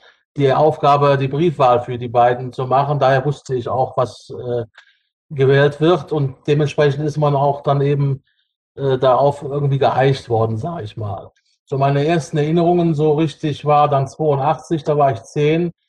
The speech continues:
als, äh, Helmut Schmidt dann, äh, geschasst worden ist mit dem Misstrauensvotum und da hat mir der Mann richtig leid getan und ich hatte einen richtigen Hass auf die F D P.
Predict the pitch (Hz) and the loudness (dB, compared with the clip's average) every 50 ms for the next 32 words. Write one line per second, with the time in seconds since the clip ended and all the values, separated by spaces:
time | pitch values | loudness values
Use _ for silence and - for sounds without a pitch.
0 | _ _ _ _ _ _ - 147 151 147 143 - - - 147 139 131 139 151 156 | _ _ _ _ _ _ -4 -2 0 0 -2 -4 -6 -4 -2 0 0 2 2 0
1 | 151 143 135 - - 147 151 156 151 - - _ - 156 151 151 151 151 147 143 | 0 -2 -4 -4 -4 -4 -4 -4 -6 -8 -12 _ -2 0 0 0 0 -2 -2 -2
2 | 135 135 135 - 156 151 151 - - - 156 151 151 151 147 151 147 127 156 170 | -2 -2 -2 0 0 0 0 -2 -6 -4 0 2 2 2 2 0 -2 -4 -2 -4
3 | 165 - - - _ _ _ _ _ _ _ _ _ _ - 135 135 135 135 143 | -4 -4 -6 -12 _ _ _ _ _ _ _ _ _ _ -12 -8 -6 -4 -2 -2
4 | 156 147 - - 151 143 139 143 143 - - 143 139 147 156 156 - 160 156 156 | -2 -4 -6 -4 -2 0 0 0 -2 -4 -6 -4 -4 -2 -2 -2 0 0 0 2
5 | 156 151 151 147 131 135 139 131 123 123 131 147 - 156 147 139 135 127 127 131 | 0 -2 -4 -4 -4 -4 -2 2 4 4 4 2 2 -2 -2 -2 -2 -2 0 -2
6 | 135 135 151 143 - 147 127 - 123 123 135 160 - - 123 - - 117 113 117 | -2 -2 -4 -6 -8 -10 -8 -2 0 2 2 2 0 -2 -8 -8 -4 -2 -2 0
7 | 120 127 131 131 123 139 139 139 - 139 131 127 127 127 139 156 156 - - - | 0 -2 -2 -4 -2 -2 -4 -4 -2 -4 -6 -6 -6 -6 -8 -8 -8 -10 -12 -12
8 | 151 139 139 127 120 139 139 - - 127 123 - - 127 113 131 127 - - 123 | -10 -8 -6 -4 -4 -4 -6 -6 -8 -12 -12 -12 -12 -12 -10 -10 -12 -12 -12 -12
9 | 113 - 131 123 131 151 180 196 190 - | -8 -4 -2 -2 0 0 -2 -2 -4 -8